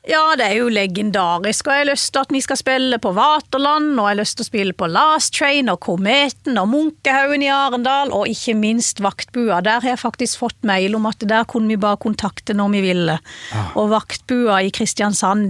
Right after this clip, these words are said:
Speaker 1: det lokalet der også, det er lite, men den energien
Speaker 2: Mm.
Speaker 1: som du får, eh, der inne nå,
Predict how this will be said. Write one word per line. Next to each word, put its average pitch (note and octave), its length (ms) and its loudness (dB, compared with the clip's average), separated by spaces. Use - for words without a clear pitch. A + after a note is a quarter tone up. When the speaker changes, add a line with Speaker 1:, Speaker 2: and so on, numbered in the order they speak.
Speaker 1:
det G3+ 160 2
lokalet G3 560 0
der F#3 240 0
også, G3+ 160 0
det G3+ 140 2
er G#3+ 80 0
lite, G#3 580 0
men G#3 180 0
den G#3+ 220 2
energien A#3 1000 0
Speaker 2:
Mm. F2+ 140 0
Speaker 1:
som G#3+ 260 0
du A3 100 0
får, G#3 400 0
eh, - 240 -4
der G#3 320 0
inne F3+ 320 0
nå, F3+ 120 0